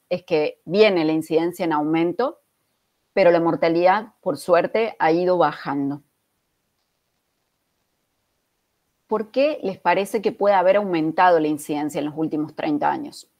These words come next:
Y sí, invariablemente tiene que ver, eh, con los factores de riesgo. O sea, el cáncer de mama es un cáncer multifactorial.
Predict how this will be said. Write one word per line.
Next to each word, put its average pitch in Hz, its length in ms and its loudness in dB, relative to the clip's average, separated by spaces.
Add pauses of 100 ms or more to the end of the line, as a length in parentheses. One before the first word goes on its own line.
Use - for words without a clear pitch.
(680)
Y 175 60 -10
sí, 190 260 0
invariablemente 190 1200 2
tiene 202 300 -2
que 214 100 -4
ver, 170 440 0 (240)
eh, 156 520 2
con 165 160 2
los 151 120 -6
factores 180 420 0
de 175 60 -6
riesgo. 143 400 -6
O - 40 -20 (200)
sea, - 180 -6
el 160 80 -2
cáncer 202 300 -4
de 214 60 -4
mama 208 460 -4
es 226 140 -14
un 214 120 -10
cáncer 185 380 -6
multifactorial. 147 1000 -2